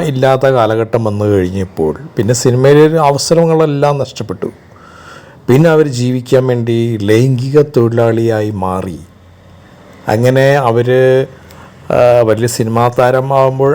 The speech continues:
അതനുസരിച്ചിട്ടുള്ള പൊസിഷനിലായിരിക്കും ഈ തൊഴിൽ ചെയ്യുന്നത്. അങ്ങനെ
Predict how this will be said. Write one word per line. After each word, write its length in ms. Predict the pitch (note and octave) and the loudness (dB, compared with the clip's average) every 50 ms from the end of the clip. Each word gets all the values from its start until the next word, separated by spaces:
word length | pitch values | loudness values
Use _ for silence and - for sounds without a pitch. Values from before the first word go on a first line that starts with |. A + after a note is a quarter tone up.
| - - B2+ | -2 -2 -4
അതനുസരിച്ചിട്ടുള്ള 800 | A#2+ B2 C3 C3 - - C3+ B2+ - - C#3 C3+ C#3+ C#3 C#3 C#3+ C#3+ D3 - | -2 -2 -2 -4 -4 -6 -6 -6 -4 -2 -2 0 0 0 0 0 0 0 -2
പൊസിഷനിലായിരിക്കും 800 | C3+ A2+ - C#3 A#2+ - - C3+ B2+ B2+ B2 A#2 A2+ A2 G#2+ A2 A2+ A2 | -2 -2 -2 -2 -6 -4 -4 -2 0 2 2 0 0 -2 -4 -4 -4 -6
ഈ 20 | G#2+ - | -4 -2
തൊഴിൽ 200 | A2+ G#2+ G#2 G2+ G2 G2 | -2 -2 -2 -2 -4 -4
ചെയ്യുന്നത്. 340 | F2+ F2 E2 D#2 D2+ C#2+ - - - - - - - - - - - - - - - - - - - G#2+ | -4 -6 -6 -6 -10 -12 -12 -16 -20 -20 -20 -20 -20 -20 -20 -20 -20 -20 -20 -20 -20 -20 -12 -6 -4 -2
അങ്ങനെ 300 | A2+ A#2 B2+ C3+ C#3 | -2 0 0 0 0